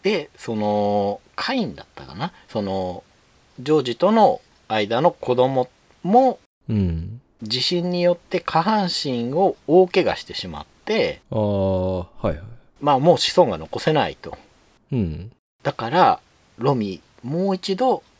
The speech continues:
Speaker 1: コールドスリープしてくれと。そんなとこだけジョージに似たなと思うんですけど。<laughs>
Speaker 2: 思考回路が一緒ですからね。
Speaker 1: うん。で、もう一回コールドスリープみたいなことしてくんですよね。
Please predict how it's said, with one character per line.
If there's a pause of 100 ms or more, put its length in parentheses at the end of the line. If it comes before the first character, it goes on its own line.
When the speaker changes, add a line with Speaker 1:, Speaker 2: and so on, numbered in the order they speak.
(120)
Speaker 1:
コ
ー
ル
ド
ス
リ
ー
プ
し
て
く
れ
と。 (440)
そ
ん
な
と
こ
だ
け
ジ
ョ
ー
ジ
に
似
た
な
と
思
う
ん
で
す
け
ど。
<laughs>
Speaker 2:
思 (1000)
考
回
路
が
一
緒
で
す
か
ら
ね。 (640)
Speaker 1:
う
ん。 (1160)
で、
も
う
一
回
コ
ー
ル
ド
ス
リ
ー
プ (260)
み
た
い
な
こ
と
し
て
く
ん
で
す
よ
ね。